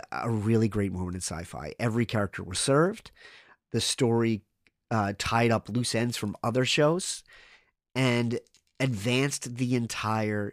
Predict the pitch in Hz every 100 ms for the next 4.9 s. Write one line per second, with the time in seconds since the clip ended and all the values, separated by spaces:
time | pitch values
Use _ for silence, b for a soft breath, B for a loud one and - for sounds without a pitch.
0 | _ 117 147 120 92 98 - 165 160 65
1 | 80 107 - _ _ _ _ _ - _
2 | _ - 139 131 - 123 110 147 151 104
3 | - 117 113 104 - 110 107 107 98 95
4 | 95 95 95 92 117 170 - 78 -